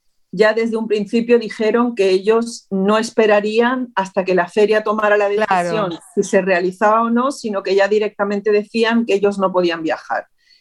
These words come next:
Speaker 2: Y, y,
Speaker 1: Entonces,
Speaker 2: y,
Speaker 1: este año estarán ahí.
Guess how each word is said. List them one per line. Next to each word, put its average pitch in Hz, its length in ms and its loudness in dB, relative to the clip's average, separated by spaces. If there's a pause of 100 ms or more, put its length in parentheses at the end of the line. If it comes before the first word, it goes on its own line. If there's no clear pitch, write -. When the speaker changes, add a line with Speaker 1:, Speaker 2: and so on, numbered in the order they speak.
(200)
Speaker 2:
Y, 220 260 -6
y, 214 140 0
Speaker 1:
Entonces, 202 720 0
Speaker 2:
y, 190 40 2
Speaker 1:
este 185 240 0
año 190 220 -2
estarán 180 360 -2
ahí. 151 280 -4